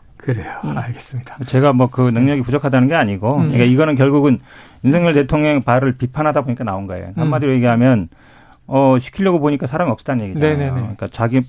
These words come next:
Speaker 3: 본인은 어쨌든 능력과
Speaker 1: 아.
Speaker 3: 이것만 기준으로 선정했다고 했는데 하필이면 여성들이 없었다는 거거든요.
Speaker 1: 지금 두 분
Speaker 3: 네.
Speaker 1: 얘기를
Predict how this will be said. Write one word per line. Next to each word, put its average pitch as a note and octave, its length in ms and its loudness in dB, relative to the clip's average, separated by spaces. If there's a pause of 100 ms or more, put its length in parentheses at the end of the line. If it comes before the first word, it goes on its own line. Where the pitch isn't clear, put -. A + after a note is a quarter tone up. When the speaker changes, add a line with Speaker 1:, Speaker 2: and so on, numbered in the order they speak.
(120)
Speaker 3:
본인은 D#3 460 4
어쨌든 C3+ 560 0
능력과 C#3+ 680 2
Speaker 1:
아. A#2+ 160 -8 (100)
Speaker 3:
이것만 D3 340 0
기준으로 B2+ 640 0 (140)
선정했다고 D3+ 680 -2
했는데 D#3+ 340 0 (200)
하필이면 F3+ 580 0
여성들이 C#3+ 460 0
없었다는 B2+ 440 -4
거거든요. G2+ 400 -6
Speaker 1:
지금 E3+ 420 -8
두 E3 140 -4
분 G3 180 -2
Speaker 3:
네. F#3 80 -4
Speaker 1:
얘기를 D#3+ 440 -4